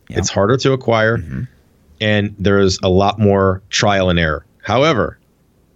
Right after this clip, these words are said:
Speaker 2: and this might be some of your point, the downside is that ultimately there are going to be metas that form with L O N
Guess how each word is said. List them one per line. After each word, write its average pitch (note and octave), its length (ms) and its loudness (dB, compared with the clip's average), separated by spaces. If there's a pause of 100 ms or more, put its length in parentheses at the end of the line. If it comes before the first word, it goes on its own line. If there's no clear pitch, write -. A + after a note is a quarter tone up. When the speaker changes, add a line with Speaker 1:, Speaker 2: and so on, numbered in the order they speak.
(140)
Speaker 2:
and G#2 200 -2
this F#2+ 160 0
might G#2+ 220 2
be G2+ 140 0
some F#2+ 200 0
of F#2 60 4
your G2+ 160 4
point, D#2+ 340 -4 (300)
the G#2 80 -2
downside A2+ 580 0
is E2+ 140 0
that E2+ 340 -2 (480)
ultimately A2+ 680 0
there F#2 160 2
are F#2 80 2
going F#2+ 200 2
to G2+ 80 2
be G#2+ 120 4
metas G2+ 360 2
that G#2+ 140 0
form G2 320 2
with F#2 160 0
L F2+ 140 2
O F#2 140 2
N E2 180 0